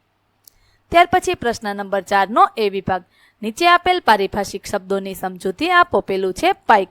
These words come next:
અહોમ રાજ્ય બળજબરીપૂર્વકના શ્રમ પર આધારિત હતું. જે લોકો પાસે રાજ્ય માટે બળજબરીથી કામ કરાવાતું તે પાઇક કહેવાતા. દરેક ગામમાંથી નિશ્ચિત કરવામાં આવેલા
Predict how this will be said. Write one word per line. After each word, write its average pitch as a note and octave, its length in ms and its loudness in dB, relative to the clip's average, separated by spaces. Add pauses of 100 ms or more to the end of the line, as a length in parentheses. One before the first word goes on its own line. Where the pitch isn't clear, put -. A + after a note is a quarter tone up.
(800)
અહોમ F4 340 4
રાજ્ય F4+ 380 6
બળજબરીપૂર્વકના G#3 1600 -2
શ્રમ D#4 340 0
પર B3 260 8
આધારિત G3 540 0
હતું. F#3+ 260 -10 (300)
જે D#4+ 160 4
લોકો F#4 300 4
પાસે F4+ 420 4
રાજ્ય G#3 460 0 (400)
માટે G3+ 420 -4
બળજબરીથી F4 760 4
કામ G#3+ 260 2
કરાવાતું A#3+ 600 2
તે G3+ 180 -2
પાઇક A#3 300 2 (100)
કહેવાતા. F#3+ 560 -2 (400)
દરેક A#3 320 4
ગામમાંથી F4+ 600 2
નિશ્ચિત G#3+ 480 -4
કરવામાં G3 500 0
આવેલા C#4+ 480 0